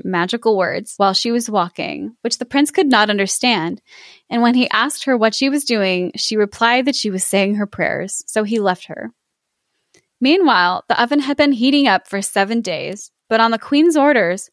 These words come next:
the Gordons were pouring water in the back, just as the scullions were piling wood on the front.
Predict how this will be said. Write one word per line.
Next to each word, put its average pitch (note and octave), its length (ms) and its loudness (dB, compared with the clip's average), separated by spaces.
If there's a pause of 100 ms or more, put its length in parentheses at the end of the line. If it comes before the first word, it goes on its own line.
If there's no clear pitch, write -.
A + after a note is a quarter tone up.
the A3+ 80 -4
Gordons A3+ 400 0
were B3 80 2
pouring A#3 400 -2
water G3 380 2
in G3 100 -2
the G3 80 -4
back, - 500 -2 (120)
just B3 240 0
as D4+ 100 -2
the E4 100 -4
scullions G#3+ 540 0
were G#3+ 80 -2
piling A#3+ 500 0
wood F#3 200 2
on F#3 100 -2
the F#3 60 -6
front. - 340 -2